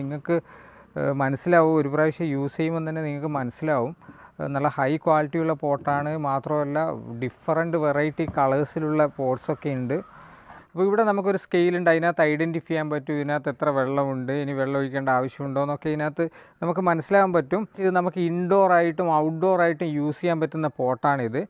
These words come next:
അപ്പോൾ ഇതിനകത്ത് മൂന്ന് പാർട്ടുകളുണ്ട്. അപ്പോൾ ഇത് നമുക്കിങ്ങനെ സെപ്പറേറ്റ് ചെയ്യാം. ഇതൊരു സെപ്പറേറ്റിംഗ് ഡിസ്ക്കാണ് നമുക്ക് ഇതിനകത്ത് വെക്കുന്നത്.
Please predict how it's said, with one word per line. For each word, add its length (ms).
അപ്പോൾ 220
ഇതിനകത്ത് 420
മൂന്ന് 340
പാർട്ടുകളുണ്ട്. 840
അപ്പോൾ 140
ഇത് 120
നമുക്കിങ്ങനെ 500
സെപ്പറേറ്റ് 460
ചെയ്യാം. 260
ഇതൊരു 280
സെപ്പറേറ്റിംഗ് 580
ഡിസ്ക്കാണ് 600
നമുക്ക് 280
ഇതിനകത്ത് 380
വെക്കുന്നത്. 500